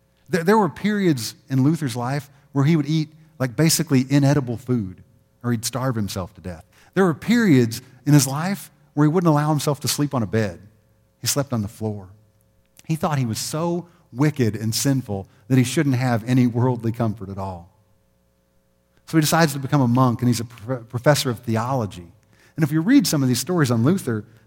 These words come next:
they're hard to <laughs> read. But by God's grace, something incredible happens. So today, when we talk about Luther, we recognize him as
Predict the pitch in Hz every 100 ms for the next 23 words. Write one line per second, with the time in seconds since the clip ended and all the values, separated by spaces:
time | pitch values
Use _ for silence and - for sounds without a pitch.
0 | - 165 196 254 180 123 139 - 151 127
1 | 107 - - - _ - 165 156 165 170
2 | 170 160 - 226 196 156 - - - -
3 | 170 160 147 131 131 - 208 135 104 101
4 | 92 95 - - - 160 147 135 233 175
5 | 131 131 127 123 117 113 110 104 120 120
6 | 127 123 147 131 131 113 117 113 120 117
7 | 110